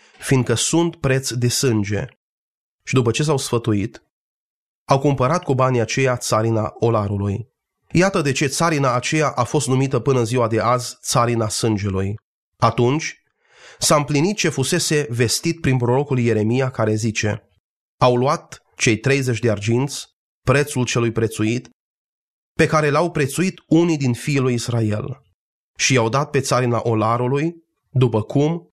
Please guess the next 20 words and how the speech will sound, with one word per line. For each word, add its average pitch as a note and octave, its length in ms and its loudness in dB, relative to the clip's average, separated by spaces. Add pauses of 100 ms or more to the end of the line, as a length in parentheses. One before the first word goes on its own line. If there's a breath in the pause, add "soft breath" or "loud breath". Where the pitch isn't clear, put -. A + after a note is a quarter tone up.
(160)
îmi B2 180 0
poruncise B2 760 -2 (160)
Domnul.” A2 720 0 (340)
Amin. A2 480 0 (920)
Plecând A3+ 360 2
de F#3+ 100 0
la C#3+ 440 0 (600 loud breath)
această D3 680 0
relatare C3+ 520 0
biblică, G#2 580 -2 (840)
în C#3+ 100 2
care C#3 260 2
citim F3+ 480 0
că B2 560 0 (540)
prețul D3 440 2
pe C3+ 140 0
care A2+ 580 -2 (160)
l-a C3 220 2
primit D#3 360 -2
Iuda, A#2+ 600 -4